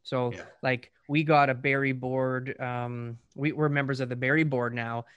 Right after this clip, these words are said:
Speaker 1: 'cause so we have access to all the boards in Ont-, most of the boards in Ontario, just because of all these changes that have been happening, right?
Speaker 2: Yeah.
Speaker 1: And when I go to these different places and stuff like that, it's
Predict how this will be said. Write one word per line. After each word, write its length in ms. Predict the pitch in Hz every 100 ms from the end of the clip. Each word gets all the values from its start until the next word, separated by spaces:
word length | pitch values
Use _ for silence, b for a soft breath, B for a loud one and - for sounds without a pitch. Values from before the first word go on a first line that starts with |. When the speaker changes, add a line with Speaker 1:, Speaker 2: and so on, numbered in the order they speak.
| -
Speaker 1:
'cause 160 | 131
so 100 | -
we 80 | 139
have 120 | 135
access 400 | 127 139 - 135 -
to 80 |
all 200 | 123 131
the 80 | 131
boards 420 | 127 127 123 123
in 180 | 120 117
Ont-, 260 | 117 123 -
most 240 | 170 170
of 60 | 147
the 60 |
boards 240 | 139 135 131
in 60 |
Ontario, 560 | 127 123 143 151 120 113 B B -
just 180 | 147
because 460 | - 131 160 175 127
of 120 | 123 -
all 200 | 131 131
these 240 | 131 123
changes 500 | - 131 131 127 117
that 120 | 123
have 100 | 120
been 100 | 117
happening, 440 | 117 127 - - - b b b _
right? 180 | 123 135
Speaker 2:
Yeah. 100 | 151
Speaker 1:
And 140 | 135 131
when 120 | 131
I 100 | 135
go 180 | 131 135
to 100 | 131
these 240 | 127 123 - _
different 280 | 147 135 131
places 360 | 135 156 156 127
and 120 | 123
stuff 200 | - 120
like 140 | 120
that, 200 | 117 117
it's 220 | 120 -